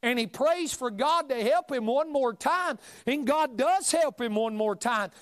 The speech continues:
And he does take the pillars out. And there is a multitude of Philistines killed.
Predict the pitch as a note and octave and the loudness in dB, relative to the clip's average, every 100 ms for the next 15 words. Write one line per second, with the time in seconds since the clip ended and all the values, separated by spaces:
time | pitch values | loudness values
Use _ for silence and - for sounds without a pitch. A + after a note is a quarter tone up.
0 | - C4 D4 D4 A3+ E4 G4 - - D4+ | -8 -4 -2 -2 2 2 2 0 0 0
1 | G3+ A3+ A#3 C4 A#3 F#3+ B3+ A3+ G3+ - | -2 -6 -4 -2 -2 -2 0 0 -2 -10
2 | - C4+ D4 D#4+ E4 E4+ G4 - E4 D#4 | -4 -2 2 2 2 0 0 2 2 2
3 | E4 F4 - D#4+ - E4 D4+ C#4+ C#4 D4 | 2 2 0 -4 -2 -2 0 -2 0 0
4 | F4 - D4 B3+ - - F#4 G4+ E4 G3 | -2 -2 -4 -2 -4 -2 0 2 2 -2